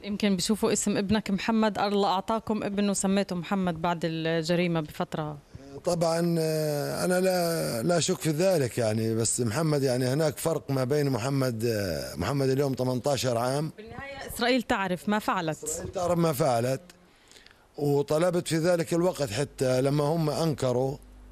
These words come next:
Speaker 2: طلبت بلجنة دولية بعد ما قالوا محمد حي يرزق، طلبت بلجنة دولية وأن يكون من ضمنها عرب لفتح القبر والكل يلجأ إلى القانون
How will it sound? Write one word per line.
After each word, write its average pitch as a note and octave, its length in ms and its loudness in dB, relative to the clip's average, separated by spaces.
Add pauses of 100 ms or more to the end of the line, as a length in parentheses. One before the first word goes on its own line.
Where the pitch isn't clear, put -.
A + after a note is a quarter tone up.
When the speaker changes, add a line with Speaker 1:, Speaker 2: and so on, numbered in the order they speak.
(120)
Speaker 2:
طلبت E3 300 2
بلجنة D#3+ 420 0
دولية D#3 520 2 (580)
بعد A2+ 180 0
ما C3 220 2
قالوا C#3 180 2
محمد B2 340 -2
حي B2+ 240 2
يرزق، G2+ 340 0 (520)
طلبت D3+ 340 0
بلجنة C#3+ 320 0
دولية A#2+ 640 0
وأن C#3+ 200 -2
يكون C#3+ 280 0
من C3+ 120 0
ضمنها B2 260 0
عرب B2+ 340 0 (960)
لفتح C#3+ 360 -2
القبر C#3+ 520 0 (340)
والكل F3+ 540 0
يلجأ F3 340 0
إلى D#3+ 100 2
القانون C3+ 440 -4